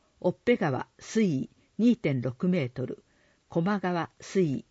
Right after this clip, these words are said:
一点五メートル。警戒レベル一、避難情報等、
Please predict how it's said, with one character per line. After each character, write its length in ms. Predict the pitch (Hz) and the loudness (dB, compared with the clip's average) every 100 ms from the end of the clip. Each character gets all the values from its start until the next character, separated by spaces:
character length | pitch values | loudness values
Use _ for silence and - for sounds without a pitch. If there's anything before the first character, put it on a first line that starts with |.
| _ | _
一 80 | - | -4
点 320 | - - 165 | -4 0 0
五 140 | 123 139 | 0 -2
メ 160 | 156 | -2
ー 60 | 131 | -4
ト 180 | - 123 | -6 -8
ル。 120 | - _ _ _ _ _ _ _ _ _ _ _ _ _ _ | -8 _ _ _ _ _ _ _ _ _ _ _ _ _ _
警 200 | - 262 | 2 2
戒 280 | - 240 233 | 4 0 2
レ 100 | 233 | 2
ベ 140 | 175 | 0
ル 80 | 139 | 0
一、 360 | 127 - 147 - _ _ _ _ _ - | -6 -6 -6 -6 _ _ _ _ _ -4
避 140 | 160 | 2
難 220 | 202 233 | 4 4
情 220 | 196 202 | 4 2
報 220 | 180 180 180 | 4 0 0
等、 340 | - 156 - | 0 0 -2